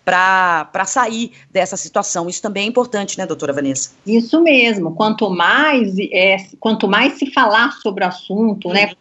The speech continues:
Speaker 2: quanto mais, é, podermos colocar isso nas redes sociais, debatermos sobre o tema,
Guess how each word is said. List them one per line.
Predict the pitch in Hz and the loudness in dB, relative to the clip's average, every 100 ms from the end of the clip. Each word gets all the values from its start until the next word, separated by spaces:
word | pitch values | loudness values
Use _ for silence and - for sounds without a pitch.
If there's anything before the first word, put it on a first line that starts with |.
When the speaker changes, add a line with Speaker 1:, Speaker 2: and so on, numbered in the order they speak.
| _ | _
Speaker 2:
quanto | - 196 | -4 0
mais, | 190 220 262 262 - _ - - - | 2 2 2 2 -2 _ -20 -14 -2
é, | 208 208 202 196 202 - | 2 4 4 2 0 -2
podermos | 220 190 226 277 277 185 180 - | -4 0 2 4 2 -2 -8 -8
colocar | - 208 202 247 247 214 | -2 -2 0 2 2 0
isso | 226 247 240 185 | -2 -4 -6 -6
nas | 196 196 | -6 -2
redes | 220 208 | -4 -4
sociais, | - 208 - 196 185 190 190 | -6 -8 -2 0 2 2 0
debatermos | 190 196 196 - 240 254 208 - | -2 -2 -2 0 0 0 -2 -6
sobre | 190 170 | -8 -8
o | |
tema, | 165 226 247 262 185 156 151 | -2 0 2 2 0 -4 -6